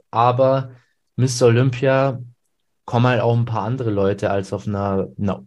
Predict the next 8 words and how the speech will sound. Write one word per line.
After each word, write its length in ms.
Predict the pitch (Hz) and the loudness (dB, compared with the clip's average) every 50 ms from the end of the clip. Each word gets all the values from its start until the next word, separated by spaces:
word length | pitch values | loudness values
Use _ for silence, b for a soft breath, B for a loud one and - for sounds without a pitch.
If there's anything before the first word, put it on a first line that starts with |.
| _ | _
Ortsmeisterschaft, 1000 | - 104 107 117 113 - - 101 95 95 92 92 - 104 92 - 104 98 95 - - | -4 0 0 0 0 0 -2 0 0 0 0 -2 -4 -6 -6 -2 -4 -4 -4 -4 -6
in 100 | 98 92 | -6 -4
Anführungszeichen. 1040 | 95 98 101 98 - 107 104 101 98 - - 101 98 98 95 - 120 123 127 B B B B B B B B B B _ _ - | -4 -6 -6 -6 -6 -6 -6 -6 -6 -4 -4 -2 -2 -2 -4 -4 -6 -6 -6 B B B B B B B B B B _ _ -4
Ähm, 680 | 107 104 104 107 104 104 101 101 104 104 101 101 - - | -2 0 0 0 -2 -2 -4 -4 -4 -6 -6 -8 -10 -14
deswegen 520 | 101 92 - 110 104 - - 113 107 101 | -12 -4 -4 -4 -4 -2 -2 -2 -2 -2
sehe 200 | 95 - 107 110 | -2 0 -2 -2
ich 140 | 104 98 95 | -2 -4 -4
ihn 540 | 104 104 104 104 104 101 101 101 101 - | -4 -2 0 0 0 0 0 -2 -4 -6